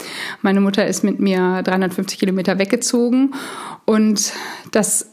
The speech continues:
Leben machte erstmal für mich als Kind so einen Eindruck, als ob das ein ganz schöner Kampf ist und als ob es ganz schön schwer ist. Meine Mutter musste gucken, wie wir über die Runden kommen und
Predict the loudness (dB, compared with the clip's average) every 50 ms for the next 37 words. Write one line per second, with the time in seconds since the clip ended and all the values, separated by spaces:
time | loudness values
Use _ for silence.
0 | _ _ 2 4 4 6 6 6 6 6 6 6 4 2 0 0 0 0 0 2
1 | 2 2 2 2 2 0 -2 0 2 2 4 4 4 4 2 2 2 2 2 4
2 | 2 4 2 2 0 0 0 2 4 4 4 4 4 2 0 0 0 2 2 2
3 | 4 4 4 4 4 2 2 2 0 0 -2 0 0 0 0 0 0 0 0 2
4 | 2 2 2 2 2 2 0 2 0 0 0 0 0 0 2 4 4 2 2 0
5 | 2 2 2 2 2 0 0 0 0 0 0 0 0 0 0 -2 0 0 0 0
6 | 0 0 -2 -2 -2 0 2 2 4 4 2 2 0 0 0 0 0 2 2 2
7 | 2 2 2 0 0 0 0 -2 -4 0 0 0 2 4 2 2 2 2 2 2
8 | 2 2 2 2 4 4 4 4 4 4 4 2 0 0 2 2 2 2 2 2
9 | 2 2 0 0 0 0 0 0 0 -2